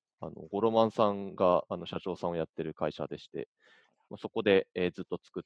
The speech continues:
ているツールで、えー、多分昨年あたりから、そのエイベックスさんと一緒に、えー、アニキャストっていう、まあ、会社も作ったりしながら、えー、やってるプロジェクトの、まさに最初の一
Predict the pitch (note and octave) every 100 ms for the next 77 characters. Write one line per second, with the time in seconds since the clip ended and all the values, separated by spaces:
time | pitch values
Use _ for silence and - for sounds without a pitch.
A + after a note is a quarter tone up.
0 | _ C#2+ C#2 C2 _ D#2 D2 D#2+ B2 C#3+
1 | C3+ - - D#2+ D#2 D2+ G1+ - - -
2 | - C#3+ A2 - D#3+ F3 E3+ C3 - -
3 | - - F2 F2+ E2+ F#2 _ - - -
4 | - - B1 - _ _ _ _ - D2
5 | F2 F2+ F#2+ - C#2+ - _ D2+ C#2 E2
6 | D2 E2+ D#2 E2 D#2+ - - E2 D2+ C#2+
7 | C#2 - - - - D2+ D2 _ D#2 D2
8 | F#2+ E2 D2+ - - C#3+ D#3+ D3 - _
9 | - E3+ F2+ - D3+ - F#3+ -